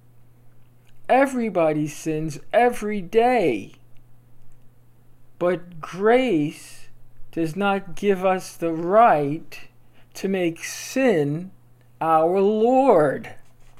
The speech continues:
If you make sin your Lord and you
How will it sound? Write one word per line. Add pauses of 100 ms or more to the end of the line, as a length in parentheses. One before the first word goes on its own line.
(1800)
If
you
make
sin
your
Lord (2750)
and
you